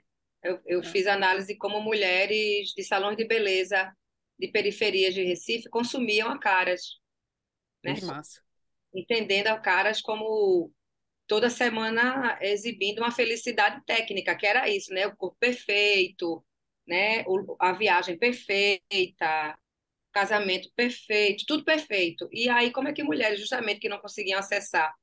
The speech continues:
Speaker 1: né? E é uma felicidade técnica, porque muita coisa ali era criada pra parecer
Speaker 2: Sim.
Speaker 1: perfeita, obviamente, né?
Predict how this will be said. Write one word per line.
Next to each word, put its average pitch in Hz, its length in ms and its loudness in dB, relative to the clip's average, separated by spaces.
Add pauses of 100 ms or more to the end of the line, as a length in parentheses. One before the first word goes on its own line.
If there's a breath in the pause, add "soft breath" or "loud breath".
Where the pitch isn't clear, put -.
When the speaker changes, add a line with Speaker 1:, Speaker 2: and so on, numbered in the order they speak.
(1200)
Speaker 1:
né? - 400 -2
E 247 80 2
é 277 40 6
uma 403 120 0
felicidade 269 520 2
técnica, 196 540 -2
porque 190 240 -4
muita 208 240 -4
coisa 240 160 2
ali 226 120 2
era 247 140 0
criada 226 640 2
pra 226 120 -4
parecer 240 360 -2
Speaker 2:
Sim. 147 60 -12
Speaker 1:
perfeita, 185 480 -4
obviamente, 180 640 -6
né? - 160 -18